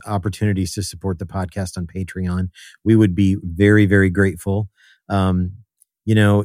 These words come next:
there's levels like five bucks a month, a cup of coffee, you know, you on up to, uh, you know, have us help you, you know,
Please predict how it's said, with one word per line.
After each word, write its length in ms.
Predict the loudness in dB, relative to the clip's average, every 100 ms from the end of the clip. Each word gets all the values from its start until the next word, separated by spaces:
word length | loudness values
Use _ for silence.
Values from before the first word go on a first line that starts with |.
| -2
there's 260 | -6 -4
levels 460 | -2 0 0 -2 -4
like 240 | -6 -6 _
five 300 | -2 0 2
bucks 260 | -2 -2
a 40 | -4
month, 340 | -2 -2 -4
a 60 | -8
cup 180 | -10 -10
of 60 |
coffee, 560 | -6 -6 -6 -6 -8 -8 -6
you 80 |
know, 80 | -4
you 160 | -4 -6 -6
on 220 | 0 2
up 220 | 2 0
to, 360 | -4 -2 -2 -2 -8 _ _ _ -4
uh, 320 | -2 0 -2 -8 -4
you 120 | 0
know, 300 | 0 0 -4 -10 _ _ _ _ _
have 240 | -2 2
us 240 | 2 0 -8 _ _ _ -2
help 260 | 0 2
you, 220 | 2 0 -4 _ _ _ _ _
you 100 | 0
know, 320 | 0 0 -4